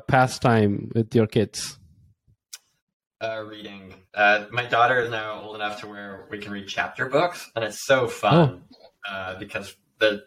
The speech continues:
Speaker 2: the writing is, you know, interesting, and, and it isn't just one sentence, uh, words with pictures or, or, or pages with pictures. Um, so that's been, that's been really fun.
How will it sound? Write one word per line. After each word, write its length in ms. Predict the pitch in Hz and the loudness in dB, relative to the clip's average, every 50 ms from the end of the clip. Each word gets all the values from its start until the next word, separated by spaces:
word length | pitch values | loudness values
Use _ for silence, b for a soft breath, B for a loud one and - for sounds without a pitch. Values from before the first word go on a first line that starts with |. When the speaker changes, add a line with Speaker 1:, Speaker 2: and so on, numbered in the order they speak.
| _ _ | _ _
Speaker 2:
the 100 | - 107 | -2 -2
writing 300 | 104 101 110 107 117 113 | 0 0 -4 -4 -2 2
is, 360 | 113 113 113 107 - - - _ | 2 2 2 2 -6 -10 -12 _
you 80 | - 110 | -12 -12
know, 120 | 104 98 | -12 -10
interesting, 540 | 92 - - - - - 101 98 95 92 92 | -8 -8 -8 -8 -8 -8 -8 -8 -8 -8 -10
and, 320 | 92 92 92 92 92 92 _ _ _ - | -12 -12 -12 -14 -16 -18 _ _ _ -2
and 140 | 101 101 | 0 0
it 160 | 101 95 - 110 | 0 -4 -6 -6
isn't 180 | 101 101 101 | -6 -6 -6
just 240 | 101 98 95 - 98 | -6 -8 -8 -8 -8
one 140 | 95 95 98 | -8 -6 -2
sentence, 600 | - - 95 - 95 92 90 - - - - - _ _ _ _ _ _ _ _ _ _ - - | -2 -2 -2 0 -4 -4 -4 -6 -12 -16 -18 -20 _ _ _ _ _ _ _ _ _ _ -10 -2
uh, 460 | 101 95 92 92 90 87 87 87 - - _ _ _ _ - - - | 2 4 4 6 4 4 2 -2 -6 -10 _ _ _ _ -20 -20 -16
words 260 | 107 104 98 92 92 98 | -14 -12 -12 -10 -8 -10
with 140 | 92 - | -8 -6
pictures 600 | - 113 - - - 87 87 87 - - - - _ _ - - | -6 -6 -6 -4 -2 -2 -2 -4 -6 -10 -16 -20 _ _ -12 -6
or, 380 | 92 90 - - - - _ _ - | -6 -4 -4 -6 -12 -14 _ _ -14
or, 240 | 98 92 90 - _ _ - | -12 -12 -12 -14 _ _ -14
or 100 | 92 92 | -14 -12
pages 380 | 92 - - 104 101 92 92 95 | -12 -8 -10 -10 -10 -10 -14 -16
with 120 | 95 - | -16 -14
pictures. 500 | - 95 - - - 90 90 - - - - | -14 -14 -8 -2 -2 -2 -2 -2 -10 -10 -2
Um, 460 | - 98 98 98 95 92 90 90 90 - _ _ - _ _ _ _ _ _ _ _ _ _ _ | 2 4 6 6 4 4 0 -4 -12 -18 _ _ -20 _ _ _ _ _ _ _ _ _ _ _
so 160 | - - 127 | -4 0 2
that's 260 | 117 120 123 123 127 - | 4 4 4 2 2 -2
been, 320 | 120 110 104 101 101 - - | -4 -4 -4 -6 -6 -2 0
that's 160 | 110 107 - | 0 0 0
been 120 | - 107 | -2 -4
really 220 | 104 98 95 95 95 | 0 0 0 0 0
fun. 380 | - 101 92 87 85 85 85 | -2 -4 -4 -6 -6 -14 -18